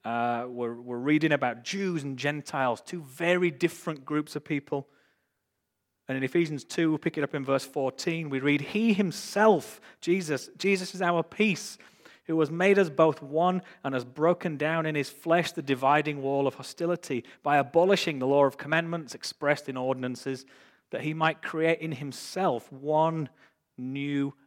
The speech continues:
man in place of the two, so making peace, and might reconcile us both to God in one body through the cross, thereby killing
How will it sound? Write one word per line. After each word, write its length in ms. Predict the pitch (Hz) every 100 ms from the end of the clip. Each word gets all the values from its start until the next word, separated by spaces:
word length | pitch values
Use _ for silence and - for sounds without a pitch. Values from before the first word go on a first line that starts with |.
| _
man 480 | - 131 131 120 104 - _ _ _ _ _ _ _ _ _ _
in 120 | 127 117
place 300 | - 107 -
of 100 | 110
the 60 |
two, 300 | 107 - 110 101 _ _
so 340 | - - 143 143
making 360 | 123 113 127
peace, 380 | - 180 120 - _ _ -
and 100 | 135
might 180 | 139
reconcile 680 | 143 170 185 196 180 135 131
us 120 | 131
both 460 | 120 117 151 190 190
to 140 | - 131
God 300 | 120 107 113
in 200 | 113 117
one 320 | 147 180 196
body 320 | 147 117 110
through 180 | - 131
the 80 | 123
cross, 440 | - 208 147 - - - _
thereby 560 | 123 117 143 139 127 110
killing 640 | - - 180 175 123 113